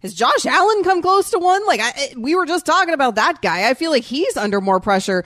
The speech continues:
than Joe Burrow to make it to a Super Bowl. Dak Prescott? He's under more pressure than Joe Burrow to just even make it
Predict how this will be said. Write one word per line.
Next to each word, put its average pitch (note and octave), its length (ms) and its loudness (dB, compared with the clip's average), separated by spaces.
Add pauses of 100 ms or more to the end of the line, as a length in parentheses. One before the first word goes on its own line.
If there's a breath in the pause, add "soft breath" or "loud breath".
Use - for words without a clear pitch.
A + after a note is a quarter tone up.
(300 loud breath)
than A3+ 260 0
Joe A3+ 240 2
Burrow G3+ 580 2
to A3+ 140 -4
make G#3 320 -2
it C#4 120 -6
to G3+ 160 -2
a F#3 40 0
Super F#3 300 -4
Bowl. E3 180 -8
Dak G#3+ 360 -2
Prescott? D#4+ 680 0 (520 soft breath)
He's F#4+ 360 2
under D4 260 4
more A3+ 240 0
pressure G3 600 0 (240 soft breath)
than A#3 260 0
Joe A#3+ 260 2
Burrow G#3 540 2
to A3+ 160 -6
just A#3+ 320 -4
even A3+ 400 -4
make A#3+ 240 -4
it F#3+ 240 -8